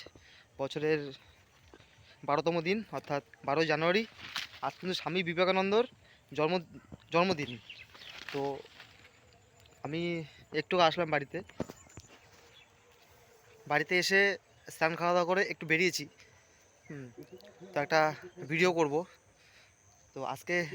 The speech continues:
ভিডিও শ্যুটে বাইরে যাইনি কিন্তু। আজ আছি কোথায়? আমার পাড়াতেই আছি, অর্থাৎ আমি আমার বাড়ির সামনেই আছি।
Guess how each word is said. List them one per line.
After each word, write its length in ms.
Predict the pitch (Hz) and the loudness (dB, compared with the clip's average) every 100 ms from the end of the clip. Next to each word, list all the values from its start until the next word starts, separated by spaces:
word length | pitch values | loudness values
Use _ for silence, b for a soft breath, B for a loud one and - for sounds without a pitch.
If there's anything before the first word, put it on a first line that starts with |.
| 135 | -8
ভিডিও 180 | 147 180 | -2 -2
শ্যুটে 240 | 185 180 190 196 175 156 | 0 4 4 4 0 4
বাইরে 160 | 139 175 180 | 10 12 12
যাইনি 180 | 180 185 | 10 6
কিন্তু। 200 | 156 123 - - - - 156 | 0 -4 -14 -18 -20 -20 -8
আজ 80 | 147 151 | 2 2
আছি 120 | 151 180 | 2 2
কোথায়? 260 | 180 226 262 - - B B B 139 | 8 8 6 -6 -20 B B B 0
আমার 160 | 165 165 | 2 4
পাড়াতেই 300 | 156 165 160 | 4 4 4
আছি, 140 | 131 120 110 | 2 -4 -12
অর্থাৎ 200 | 123 - 160 | -8 -4 -2
আমি 140 | 170 233 - 165 | 0 -2 -4 -10
আমার 140 | 143 151 | -4 0
বাড়ির 260 | 143 147 220 - B B B - | 0 0 -2 -6 B B B -6
সামনেই 240 | 147 147 147 | -2 0 0
আছি। 140 | 127 | -2